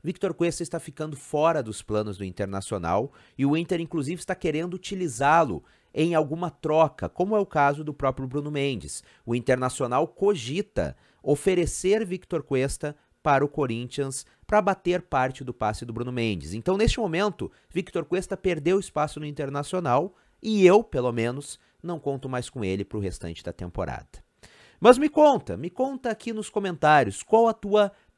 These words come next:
perspectiva pra esta estreia na Copa Sul-Americana? Tu acredita que o Internacional teve tempo? Aliás, na verdade, a gente sabe que teve tempo bastante pra treinar desde a eliminação do Campeonato Gaúcho.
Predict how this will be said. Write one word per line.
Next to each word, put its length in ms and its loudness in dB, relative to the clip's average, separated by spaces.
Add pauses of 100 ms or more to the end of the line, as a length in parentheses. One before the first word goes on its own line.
(140)
perspectiva 1600 -2 (340)
pra 140 8
esta 200 2
estreia 360 -2
na 80 -8
Copa 220 -6
Sul-Americana? 720 -2 (440)
Tu 60 4
acredita 340 2
que 80 -4
o 60 -2
Internacional 720 0
teve 280 -2
tempo? 720 -2 (220)
Aliás, 320 4
na 80 -4
verdade, 360 -4
a 40 -2
gente 180 -10
sabe 300 -4
que 140 -14
teve 260 2
tempo 340 -2
bastante 840 -4 (280)
pra 140 4
treinar 460 0
desde 240 -2
a 20 -2
eliminação 440 -6
do 60 -8
Campeonato 320 -4
Gaúcho. 480 0